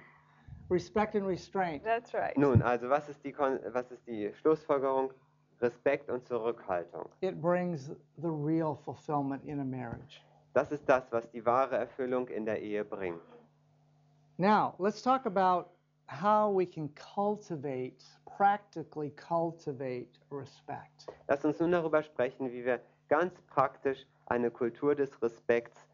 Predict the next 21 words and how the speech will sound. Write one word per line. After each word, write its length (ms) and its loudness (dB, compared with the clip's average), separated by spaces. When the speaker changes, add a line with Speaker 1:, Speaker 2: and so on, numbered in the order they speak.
Speaker 3:
aufbauen 640 0
können. 360 -14
Speaker 2:
And 400 -6
restraint 680 -6
in 160 -4
the 60 -2
marriage. 560 -4
Speaker 3:
Und 260 2
Zurückhaltung 800 0
in 160 -2
der 160 0
Ehe. 340 -8
Speaker 2:
Number 220 8
one. 400 4
Speaker 3:
Nummer 320 4
eins. 420 -4
Speaker 2:
Cultivate 680 2
a 60 -10
spirit 580 -2
of 180 -4
kindness. 880 0